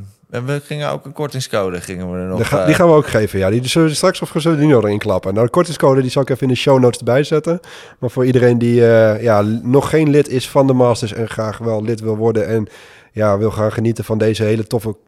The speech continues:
Speaker 2: en community, maar eigenlijk, ja, het is bijna een online cursusplatform ook al aan het worden.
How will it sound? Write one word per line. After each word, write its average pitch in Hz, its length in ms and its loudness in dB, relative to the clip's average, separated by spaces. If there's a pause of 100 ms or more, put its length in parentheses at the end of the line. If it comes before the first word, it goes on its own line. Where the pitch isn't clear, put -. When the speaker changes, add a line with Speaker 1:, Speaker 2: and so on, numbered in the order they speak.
Speaker 2:
en 139 180 2
community, 120 360 2
maar 110 160 0
eigenlijk, 107 300 -6
ja, 101 100 -8
het 98 100 -10
is 101 80 -12
bijna 101 180 -4
een 98 80 -6
online 98 300 -4
cursusplatform 113 840 -4
ook 95 120 -6
al 92 80 -10
aan 95 80 -6
het 95 100 -10
worden. 92 340 -8